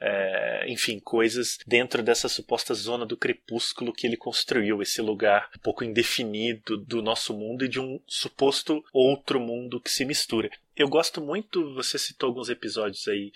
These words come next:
como exemplares, né? Talvez o meu favorito, é difícil ter um favorito em cento e cinquenta e seis, e eu não vi todos, né? Mas o, talvez um dos meus cinco favoritos seja o Mirror Image,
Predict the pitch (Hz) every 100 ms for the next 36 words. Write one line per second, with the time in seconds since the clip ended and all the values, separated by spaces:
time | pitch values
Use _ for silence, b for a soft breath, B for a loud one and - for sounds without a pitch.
0 | - 113 107 98 101 92 120 147 131 110
1 | 113 - 123 117 123 156 165 147 151 -
2 | 151 131 110 156 - - - - - 139
3 | - 214 - - 156 143 139 117 110 120
4 | - 113 - 139 - 135 135 135 123 -
5 | 101 101 - - 123 127 117 139 135 -
6 | 196 185 92 104 - 107 117 117 117 113
7 | 113 107 104 - - - - - - -
8 | - 127 147 143 135 127 151 - 180 190
9 | - 131 117 113 127 - 135 135 147 151
10 | 147 135 156 151 131 143 110 - - -